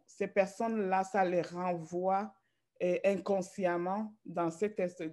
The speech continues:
dans cette atmosphère-là. Et ceux qui ne l'ont jamais vécu, euh, ben, je, je ne sais pas, Viva, euh, en Italie, comment, <laughs> dans quel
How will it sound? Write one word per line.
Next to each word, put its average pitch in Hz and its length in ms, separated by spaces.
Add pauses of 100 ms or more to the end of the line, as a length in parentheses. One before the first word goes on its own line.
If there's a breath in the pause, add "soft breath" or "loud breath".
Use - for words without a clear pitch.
(140)
dans 165 180
cette 233 200
atmosphère-là. 175 840 (300 loud breath)
Et 202 200
ceux 285 320
qui 285 180
ne 247 140
l'ont 196 280
jamais 190 560
vécu, 185 880
euh, 170 140 (160)
ben, 170 360
je, 165 240
je 170 140
ne 175 60
sais 175 160
pas, 208 200
Viva, 175 440 (320 loud breath)
euh, 165 340
en 175 160
Italie, 185 460
comment, 185 300
<laughs> 240 260
dans 170 120
quel 202 200